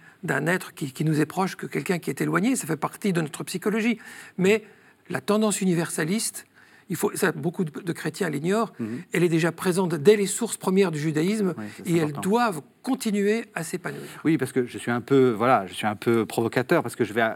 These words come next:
Speaker 2: je vais arriver à la question du peuple élu. Est-ce que les gens qui font partie du peuple élu ont plus de dignité que les autres ?
Speaker 1: Alors, moi,
Speaker 2: J'y
Speaker 1: je
Speaker 2: vais carrément, hein,
Speaker 1: Non,
Speaker 2: je suis
Speaker 1: mais
Speaker 2: désolé.
Speaker 1: allez-y carrément.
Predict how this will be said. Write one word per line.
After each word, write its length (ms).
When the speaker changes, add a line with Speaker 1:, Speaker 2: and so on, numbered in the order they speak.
Speaker 2:
je 80
vais 60
arriver 240
à 40
la 60
question 240
du 140
peuple 240
élu. 280
Est-ce 140
que 80
les 160
gens 260
qui 100
font 140
partie 260
du 140
peuple 240
élu 320
ont 100
plus 220
de 80
dignité 440
que 120
les 160
autres ? 240
Speaker 1:
Alors, 320
moi, 140
Speaker 2:
J'y 40
Speaker 1:
je 60
Speaker 2:
vais 40
carrément, 440
hein, 40
Speaker 1:
Non, 40
Speaker 2:
je 100
suis 100
Speaker 1:
mais 20
Speaker 2:
désolé. 200
Speaker 1:
allez-y 220
carrément. 360